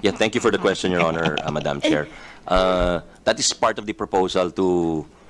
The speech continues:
uh, to create a cabinet cluster. That's one of the edcom proposals. But for now, uh, we have the Teacher Education Council, which, uh, seeks to integrate some of the policies across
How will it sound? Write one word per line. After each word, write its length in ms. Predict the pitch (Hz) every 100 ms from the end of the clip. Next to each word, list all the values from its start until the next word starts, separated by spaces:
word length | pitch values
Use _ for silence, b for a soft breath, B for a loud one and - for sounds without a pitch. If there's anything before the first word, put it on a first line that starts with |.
| - - -
uh, 380 | 85 82 82 82
to 100 | -
create 320 | - 95 90
a 40 |
cabinet 460 | 87 85 82 85 -
cluster. 380 | 82 78 - 78
That's 280 | 76 76 -
one 160 | 80
of 120 | 76
the 240 | 80 78 76
edcom 320 | 80 - 78
proposals. 440 | 78 78 76 76 76
But 160 | 107
for 160 | - 143
now, 300 | 135 110 131 B B B
uh, 580 | - 95 98 98 95 92 92
we 80 |
have 120 | 113 104
the 60 |
Teacher 320 | - 113 - 110
Education 540 | 92 101 98 - 87
Council, 540 | 80 80 78 85 78 67 B B B
which, 280 | 78 78 -
uh, 220 | 85 80
seeks 260 | 80 107 -
to 100 | 104
integrate 400 | 90 90 92 87
some 140 | 87
of 100 | 85
the 80 | 87
policies 520 | - 82 80 90 82
across 420 | 78 - 82 -